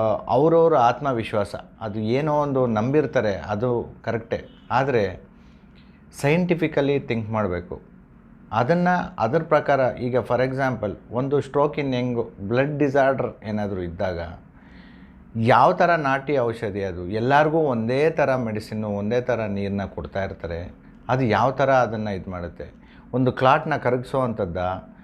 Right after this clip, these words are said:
ಅಥವಾ ಆ ಕ್ಲಾಟ್ನ ನಾವು ತಗೊಂಡು ಆಚೆ ಬಂದು ಮತ್ತೆ restoration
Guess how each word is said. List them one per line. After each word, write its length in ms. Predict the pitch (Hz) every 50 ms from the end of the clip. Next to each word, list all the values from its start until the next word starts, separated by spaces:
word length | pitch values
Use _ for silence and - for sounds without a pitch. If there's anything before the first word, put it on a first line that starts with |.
| - - 117
ಅಥವಾ 240 | 123 135 147 139
ಆ 100 | 131 131
ಕ್ಲಾಟ್ನ 340 | - 131 131 147 147 151 151
ನಾವು 240 | 143 139 127 117 107
ತಗೊಂಡು 440 | - - 110 110 123 131 135 120 110
ಆಚೆ 280 | 101 107 107 - 131
ಬಂದು 280 | 110 113 113 110 110 107
ಮತ್ತೆ 320 | 104 104 104 101 - 139
restoration 600 | 131 110 107 110 - - 117 113 110 92 - 107